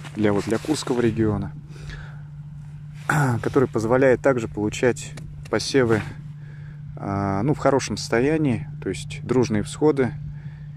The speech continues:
А, получается, что <clears throat> достаточной стеблистой, достаточно растений на квадратном метре для того, чтобы получать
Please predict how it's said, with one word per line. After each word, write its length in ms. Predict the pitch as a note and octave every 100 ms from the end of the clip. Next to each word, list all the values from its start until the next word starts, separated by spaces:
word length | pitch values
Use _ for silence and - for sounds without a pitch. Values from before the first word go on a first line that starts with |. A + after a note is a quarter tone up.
| - - -
А, 720 | G2 G2 F#2 F2+ F2 F2 E2 F#2+ - - - - - - - - - - - - - - - - -
получается, 600 | G#2+ A2 - A2 F#2+ -
что 380 | - - G2 F2 -
<clears throat> 160 | - -
достаточной 1120 | A#2+ B2 G#2+ A2+ A2+ B2+ A2+ - A2 F#2+ - - - - - - - - - - - - -
стеблистой, 840 | - C3 A2+ A2+ - D3 D3 B2+
достаточно 500 | G#2+ G2 A2 - G#2+
растений 500 | G#2 - C#3+ C3+ A#2+
на 100 | G#2+
квадратном 520 | - G#2 G#2+ - G#2+
метре 340 | G#2+ G2+ - - - - - -
для 80 | -
того, 160 | A#2+ B2
чтобы 220 | - -
получать 500 | G2+ G#2 B2 A2+